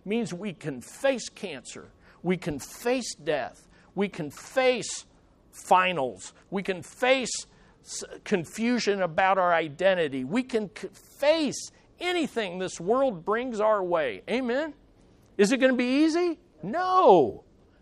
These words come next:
No, he went to a cross. It's not gonna be any easier for us.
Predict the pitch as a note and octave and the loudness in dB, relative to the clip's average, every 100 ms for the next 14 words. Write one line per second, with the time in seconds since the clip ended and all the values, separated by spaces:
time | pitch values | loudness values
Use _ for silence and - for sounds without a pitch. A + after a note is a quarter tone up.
0 | _ A3 F#4 C4+ G3+ B3 F4 D4+ C4+ - | _ 2 6 6 6 4 2 2 0 2
1 | - B3+ F#4 F#4+ - - - _ _ _ | 10 12 12 8 2 -4 -16 _ _ _
2 | _ _ - - D4 D#4+ F4+ C#4+ D4+ D#4+ | _ _ -10 0 2 4 4 4 2 0
3 | D4+ D#4 C#4+ C4 B3+ - A3+ A#3 D4+ D4 | 0 0 -2 -2 -6 -2 2 4 2 0
4 | - - | -10 -16